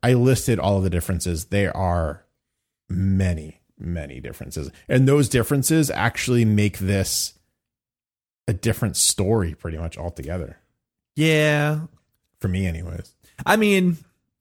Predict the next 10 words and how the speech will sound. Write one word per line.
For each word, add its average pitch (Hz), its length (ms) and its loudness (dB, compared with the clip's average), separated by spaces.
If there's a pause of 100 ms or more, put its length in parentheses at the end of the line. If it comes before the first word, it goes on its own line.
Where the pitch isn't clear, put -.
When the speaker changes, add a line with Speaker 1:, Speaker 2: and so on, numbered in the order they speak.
Speaker 2:
at 170 140 0
the 180 60 -6
beginning, 175 680 2 (520)
so 147 180 0
the 131 180 2
comic 156 280 0
book 151 100 -2
starts 143 260 2
off 123 320 0
with 113 380 0